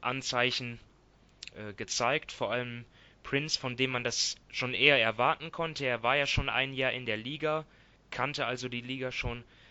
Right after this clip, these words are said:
Von, von ihm erwarte ich mir wirklich einen, auch statistisch einen, einen großen Sprung. Und ansonsten sehe ich Atlanta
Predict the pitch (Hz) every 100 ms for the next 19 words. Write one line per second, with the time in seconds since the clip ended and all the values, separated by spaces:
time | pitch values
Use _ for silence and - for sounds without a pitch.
0 | - _ - - 131 135 127 131 127 147
1 | 156 139 131 139 135 131 120 135 - 151
2 | - - - - 120 127 123 123 92 120
3 | - 113 - 151 - - - 123 123 123
4 | 107 113 113 123 123 107 - - 131 185
5 | 196 - - - _ - - - - 131
6 | 127 123 139 - 131 123 127 123 113 117
7 | 131 127 120 113